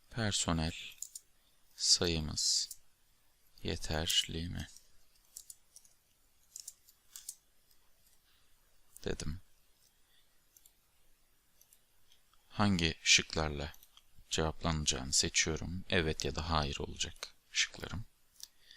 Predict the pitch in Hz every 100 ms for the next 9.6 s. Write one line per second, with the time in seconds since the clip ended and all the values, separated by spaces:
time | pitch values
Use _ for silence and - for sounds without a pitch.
0 | - - - - _ _ - 117 95 -
1 | - - - - 85 - 120 120 123 120
2 | 120 127 - - _ _ - 98 - 78
3 | 101 117 98 - - - 71 - 76 73
4 | - - 71 - 65 69 - 80 78 76
5 | 73 71 71 107 135 - - - - 71
6 | - - - - - 78 71 - - 73
7 | 76 - - 92 92 104 - - - _
8 | - - - - - - 76 - - -
9 | 78 87 73 - -